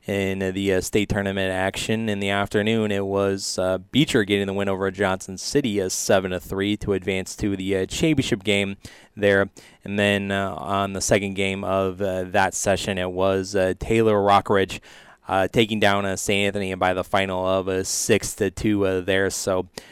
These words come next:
unfortunately, that slid, uh, Saint Anthony into, uh, the, uh, third place game there on, uh, Saturday, and, uh, uh, Rockridge advancing into, uh, the, uh, state championship, looking for another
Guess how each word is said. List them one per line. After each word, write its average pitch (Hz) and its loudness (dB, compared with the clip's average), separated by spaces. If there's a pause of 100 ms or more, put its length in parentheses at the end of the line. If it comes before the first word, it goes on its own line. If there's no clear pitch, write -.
(160)
unfortunately, 92 -2
that 90 0
slid, 98 0
uh, 92 -2
Saint 95 -4
Anthony 95 -4
into, 95 -2
uh, 92 0
the, 95 -2
uh, 92 2
third 104 0
place 95 -2
game 95 -4 (340)
there 95 2
on, 95 0
uh, 92 -6
Saturday, 101 4
and, 92 -4
uh, 95 -8
uh, 92 -4
Rockridge 92 0
advancing 92 -6
into, 92 -4
uh, 92 -2
the, 95 -4
uh, 90 0
state 95 -2
championship, 98 -2
looking 98 -6
for 92 -6
another 101 -2